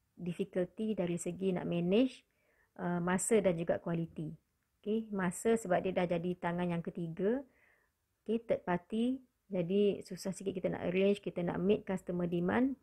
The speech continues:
dari segi masa. Kita juga nak kena kejar subcon tu.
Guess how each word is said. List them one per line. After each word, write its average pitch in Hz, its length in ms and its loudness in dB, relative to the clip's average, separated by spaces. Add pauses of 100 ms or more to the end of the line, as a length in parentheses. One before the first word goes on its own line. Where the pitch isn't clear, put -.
(280)
dari 190 160 -6
segi 175 160 -4
masa. 233 560 2 (720)
Kita 202 240 2
juga 202 240 2
nak - 160 -2
kena 196 160 0
kejar 202 480 0 (400)
subcon 165 480 -4
tu. 160 100 -6